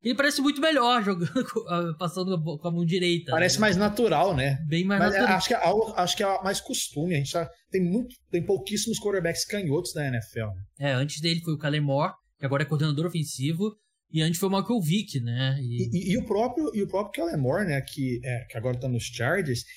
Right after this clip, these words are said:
Speaker 2: ele nunca foi um quarterback que tava jogando sempre.
Speaker 1: Sim,
Speaker 2: Então a gente
Speaker 1: é.
Speaker 2: não tava acostumado a ver ele jogando toda vez, igual, por exemplo, você falou do Michael Vick, mas a gente já tá indo lá atrás, um cara que
Speaker 1: Dois mil e onze,
Speaker 2: entrou na
Speaker 1: né?
Speaker 2: N F L. É, o Michael Vick entrou na N F L em dois mil e três.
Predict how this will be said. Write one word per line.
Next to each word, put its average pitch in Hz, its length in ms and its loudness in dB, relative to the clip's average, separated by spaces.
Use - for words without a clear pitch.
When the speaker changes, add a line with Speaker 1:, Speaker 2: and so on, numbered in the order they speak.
Speaker 2:
ele 185 160 4
nunca 220 240 2
foi 220 160 0
um 220 80 0
quarterback 175 500 0
que - 60 -20
tava 180 200 0
jogando 160 320 2
sempre. 139 300 0
Speaker 1:
Sim, 151 120 2
Speaker 2:
Então 143 120 4
a - 40 4
gente - 100 0
Speaker 1:
é. - 20 2
Speaker 2:
não 190 80 2
tava 202 160 2
acostumado 202 640 2
a 190 60 2
ver 160 160 2
ele 165 160 4
jogando 147 420 2
toda 151 260 0
vez, 156 240 0
igual, 160 220 0
por 160 80 -4
exemplo, 143 160 0
você 165 80 -4
falou 160 160 -2
do 156 80 -2
Michael 151 240 0
Vick, 208 220 -4
mas 139 120 -2
a 139 40 0
gente 151 80 0
já 247 100 0
tá 240 180 -2
indo 233 200 -2
lá 214 140 0
atrás, 170 180 2
um - 20 4
cara 180 100 4
que 180 80 2
Speaker 1:
Dois 190 140 4
mil 170 80 4
e 185 60 2
onze, 160 80 0
Speaker 2:
entrou 120 180 0
na - 0 -
Speaker 1:
né? 123 80 -2
Speaker 2:
N 131 60 -2
F 135 100 -6
L. 156 100 -4
É, 143 180 0
o 143 80 4
Michael 123 240 0
Vick 147 180 -6
entrou 208 180 -2
na 180 60 -2
N 165 80 -2
F 156 100 -6
L - 20 -2
em 156 40 -4
dois 180 140 -2
mil 233 100 -4
e - 40 -12
três. 160 360 -2